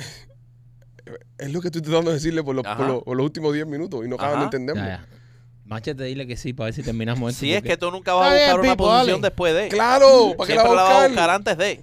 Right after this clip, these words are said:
Speaker 1: ¿Qué
Speaker 3: Pa-
Speaker 1: sentido tiene?
Speaker 3: pa ejercerla después.
Speaker 1: Pa, pa, en
Speaker 2: Ah, ahí
Speaker 1: futuramente
Speaker 2: está.
Speaker 1: ejercerla. Ahí está la
Speaker 3: En, en,
Speaker 1: explicación.
Speaker 3: en futuros palos.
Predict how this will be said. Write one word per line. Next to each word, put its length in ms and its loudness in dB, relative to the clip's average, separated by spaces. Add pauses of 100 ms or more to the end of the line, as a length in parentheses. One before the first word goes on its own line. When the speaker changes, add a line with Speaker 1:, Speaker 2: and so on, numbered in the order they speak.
Speaker 1:
¿Qué 100 -2
Speaker 3:
Pa- 240 4
Speaker 1:
sentido 340 0
tiene? 400 0
Speaker 3:
pa 180 -2
ejercerla 720 -2
después. 160 -8
Speaker 1:
Pa, 260 0
pa, 120 0
en 60 -2 (160)
Speaker 2:
Ah, 100 2
ahí 60 2
Speaker 1:
futuramente 300 6 (100)
Speaker 2:
está. 100 4
Speaker 1:
ejercerla. 560 -2
Ahí 140 -10
está 180 -8
la 60 -2
Speaker 3:
En, 60 -2
en, 60 -6
Speaker 1:
explicación. 320 -4
Speaker 3:
en 80 -2
futuros 380 -2
palos. 280 -2